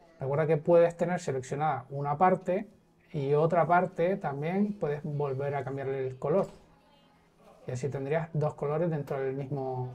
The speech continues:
bloque de texto. Ahora tenemos, fíjate que se me ha quedado aquí el, el panel de carácter y párrafo. Yo podría directamente cerrar aquí el grupo o me podría ir al, a la, arriba al menú ventana y directamente desactivo la opción carácter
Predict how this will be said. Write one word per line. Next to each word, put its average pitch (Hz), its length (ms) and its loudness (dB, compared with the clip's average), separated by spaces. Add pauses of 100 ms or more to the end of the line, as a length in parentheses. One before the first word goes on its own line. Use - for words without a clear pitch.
bloque 135 280 -4
de 123 160 0
texto. 127 460 -4 (800)
Ahora 180 200 6
tenemos, 196 320 6
fíjate 190 280 6
que 170 100 2
se - 100 -2
me 170 120 2
ha - 20 0
quedado 175 220 8
aquí 208 280 4
el, 143 720 2 (300)
el 151 80 -14
panel 170 400 2
de 135 680 -2
carácter 156 400 0
y 165 60 4
párrafo. 208 440 4
Yo 165 180 4
podría 160 240 2
directamente 165 560 -2
cerrar 143 320 -4
aquí 175 320 2
el 143 120 -2
grupo 190 520 6 (720)
o 240 420 4
me 143 200 -4
podría 139 300 -4
ir 143 120 2
al, 147 280 -4
a 165 120 -2
la, 135 500 -4 (340)
arriba 156 260 2
al 135 60 -2
menú 139 200 -2
ventana 208 560 2 (640)
y 190 40 6
directamente 196 520 6
desactivo 175 420 4
la 165 80 6
opción 160 240 -2
carácter 156 460 -2